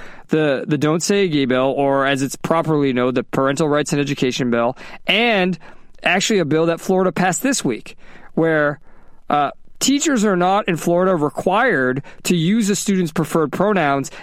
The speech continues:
and also not allowed to tell classes their preferred pronouns. And, uh, they also expanded the whole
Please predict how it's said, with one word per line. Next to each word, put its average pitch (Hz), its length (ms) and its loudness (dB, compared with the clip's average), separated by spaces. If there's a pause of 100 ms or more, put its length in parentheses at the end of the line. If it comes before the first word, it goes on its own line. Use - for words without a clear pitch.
and 165 100 2
also 175 420 2
not 160 340 2
allowed 170 480 2
to 143 80 0
tell 147 520 0 (280)
classes 151 560 0
their 160 280 2
preferred 127 440 -2
pronouns. 110 640 -4 (1400)
And, 147 440 0
uh, 135 380 0 (1500)
they 165 180 4
also 175 400 2
expanded 175 800 2
the 151 280 2
whole 147 560 2